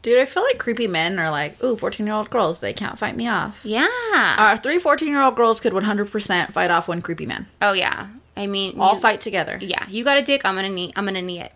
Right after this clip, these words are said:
Speaker 2: Thank you.
Speaker 1: Three times.
Speaker 2: Mm-hmm.
Speaker 1: So, good job, Lucy.
Speaker 2: Yeah, good
Speaker 1: I'm
Speaker 2: job,
Speaker 1: proud
Speaker 2: Lucy.
Speaker 1: of you.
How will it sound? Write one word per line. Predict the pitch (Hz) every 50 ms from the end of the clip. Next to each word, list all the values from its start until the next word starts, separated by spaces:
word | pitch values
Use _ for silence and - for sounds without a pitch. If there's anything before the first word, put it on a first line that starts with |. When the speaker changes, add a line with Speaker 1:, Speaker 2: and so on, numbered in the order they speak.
| -
Speaker 2:
Thank | - 311 381 - -
you. | 311 302 302 320 320 - - - 214 -
Speaker 1:
Three | - 196 202
times. | 196 214 165 - - 208 - - - - - _ _ _ _ _ _ _ _ -
Speaker 2:
Mm-hmm. | - 233 247 277 294 285 285 302 330 403 - - _ _ _ _
Speaker 1:
So, | - - - - 190 180 170 170
good | 175 - 254 247 -
job, | 233 233 202 185 185
Lucy. | 196 208 196 - 208 196 190 185 - _ _ - -
Speaker 2:
Yeah, | 196 202 220 233 226 214
good | 214 220
Speaker 1:
I'm | 240
Speaker 2:
job, | 233 240
Speaker 1:
proud | 226 196 180 175
Speaker 2:
Lucy. | 165 151 147 151
Speaker 1:
of | -
you. | 185